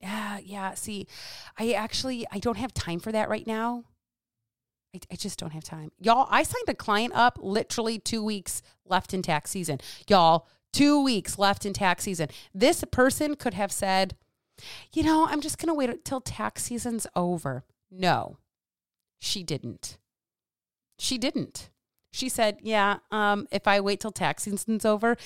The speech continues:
I might as well just wait the rest of my life. 'Cause guess what? Tax season coming back next year. Bitches, taxes come every year. Y'all pay that shit." Okay? She coulda waited.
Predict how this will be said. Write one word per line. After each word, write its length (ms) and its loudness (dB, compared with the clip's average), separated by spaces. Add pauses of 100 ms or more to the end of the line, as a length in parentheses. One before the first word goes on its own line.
(180)
I 60 -2
might 160 2
as 120 0
well 80 -4
just 200 -6
wait 100 0
the 80 0
rest 240 2
of 80 -6
my 140 2
life. 260 2
'Cause 160 -8
guess 240 -4
what? 160 -4
Tax 260 -4
season 220 -6
coming 240 -2
back 240 2
next 300 -2
year. 240 8 (260)
Bitches, 300 4
taxes 340 -6
come 240 4
every 260 2
year. 200 4
Y'all 240 6
pay 180 6
that 180 2
shit." 360 -2 (300)
Okay? 280 0 (360)
She 200 -2
coulda 160 4
waited. 560 6